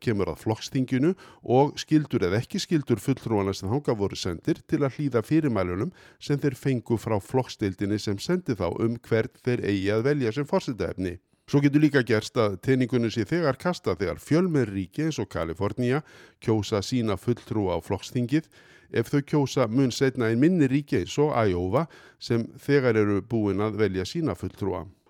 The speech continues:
Og þegar kemur að forsetakjörinu sjálfu verður þetta ekki síður flókið. Því bandarískir kjósendur eru ekki að velja sér forseta heldur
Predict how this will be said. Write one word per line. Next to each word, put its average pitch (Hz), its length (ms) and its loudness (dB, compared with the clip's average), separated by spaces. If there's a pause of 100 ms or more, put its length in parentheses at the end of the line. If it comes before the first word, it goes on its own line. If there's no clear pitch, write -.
(100)
Og 113 100 0
þegar 170 300 2
kemur 143 320 4
að 87 160 -2
forsetakjörinu 107 800 -2
sjálfu 143 480 0 (160)
verður 127 380 2
þetta 113 320 -2
ekki 135 180 -4
síður 95 400 -4
flókið. - 460 -4 (200)
Því 101 220 0
bandarískir 123 540 -2
kjósendur 120 500 -2
eru 95 160 0
ekki 104 220 -2
að 92 100 -2
velja 95 220 -4
sér 85 160 -8
forseta 131 500 -2
heldur 139 240 -4